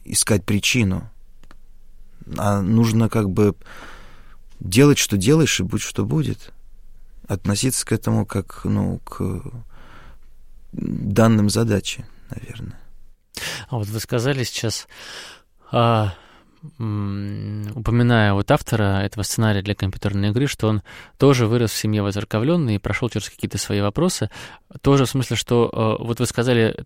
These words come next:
Speaker 2: это и ваша история, да, что вы росли в семье церковной, ну или, как вы сказали, что какой-то период семьи был воцерковлен.
Speaker 1: Да, и даже у меня был, когда уже там после двадцати,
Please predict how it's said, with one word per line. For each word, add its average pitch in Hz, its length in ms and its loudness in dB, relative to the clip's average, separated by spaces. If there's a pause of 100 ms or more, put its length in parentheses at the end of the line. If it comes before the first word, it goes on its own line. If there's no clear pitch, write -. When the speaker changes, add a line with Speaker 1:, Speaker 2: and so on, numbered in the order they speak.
(120)
Speaker 2:
это 127 240 -2
и 127 60 8
ваша 147 260 6
история, 98 380 0
да, 120 160 0
что - 200 -4
вы 101 220 2
росли 107 260 0
в - 60 -4
семье 104 240 -2
церковной, 131 600 -2
ну 120 120 4
или, 101 120 4
как - 260 -6
вы 117 80 -6
сказали, 120 220 2
что - 100 -4
какой-то 117 320 4
период 127 340 6
семьи 104 280 2
был 92 160 0
воцерковлен. 104 580 6
Speaker 1:
Да, 127 180 4
и 98 120 2
даже 110 240 4
у 117 40 6
меня 117 140 4
был, 110 140 4
когда 107 180 4
уже 98 180 0
там 98 140 2
после 104 240 0
двадцати, 104 720 0